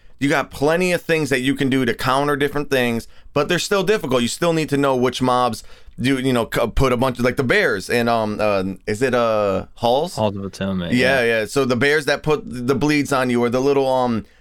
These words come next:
Speaker 1: the little, the little tiny dudes that jump on you and stun the tank and things. Like, you need to know what the abilities do, 'cause you're gonna die, what in-, abilities to interrupt and things like that. Um, so they're difficult, but they're not, like, I don't know, it's not frustrating.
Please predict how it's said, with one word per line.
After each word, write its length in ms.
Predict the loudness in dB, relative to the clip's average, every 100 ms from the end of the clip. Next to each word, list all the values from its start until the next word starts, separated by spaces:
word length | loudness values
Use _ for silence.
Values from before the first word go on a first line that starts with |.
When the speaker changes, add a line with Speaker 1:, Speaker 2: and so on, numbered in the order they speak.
| -2
Speaker 1:
the 80 |
little, 360 | 0 2 2 0
the 100 | 0
little 220 | 2 2
tiny 340 | 0 0 0 0
dudes 240 | 0 0
that 160 | 0 0
jump 260 | 0 0 0
on 160 | 0
you 100 | 0
and 100 | 0
stun 280 | -2 -2 0
the 80 | -2
tank 340 | 0 0 0
and 100 | -2
things. 160 | 0 0
Like, 180 | 0 -4 -14 -4
you 100 | 0
need 160 | 0 0
to 100 | 0
know 240 | 2 2
what 160 | 2 2
the 120 | 0
abilities 500 | 2 2 2 0 0
do, 160 | 0 2
'cause 180 | 0
you're 80 | 0
gonna 140 | 0 2
die, 300 | 2 2 2
what 240 | 0 0 0
in-, 280 | -6 -6 -4
abilities 540 | -2 2 2 2 -2
to 200 | 0 0
interrupt 380 | 2 2 0 0
and 140 | 0
things 180 | 0 0
like 160 | -2 0
that. 240 | 0 0 -6 -20 -4
Um, 400 | 0 2 0 -2
so 220 | -2 0 2
they're 160 | 2 2
difficult, 640 | 0 0 0 0 0 -4 -20 -20 -20 -8
but 240 | -2 0
they're 140 | 2 0
not, 400 | 0 0 -2 0
like, 360 | 0 0 -4 -18 -20 _ -20 -20 -20 -10
I 100 | -2
don't 100 | 0
know, 140 | 2 0
it's 140 | 0
not 200 | -2 -2
frustrating. 880 | -4 0 0 0 0 2 2 -2 -4